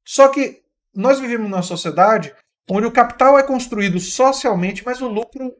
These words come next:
é totalmente privatizado. Fica nas mãos só de quem produziu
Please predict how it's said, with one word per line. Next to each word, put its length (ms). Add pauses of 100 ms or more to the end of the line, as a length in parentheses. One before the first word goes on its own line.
é 120
totalmente 480
privatizado. 720 (800)
Fica 520 (480)
nas 240
mãos 460 (580)
só 420
de 140
quem 220
produziu 720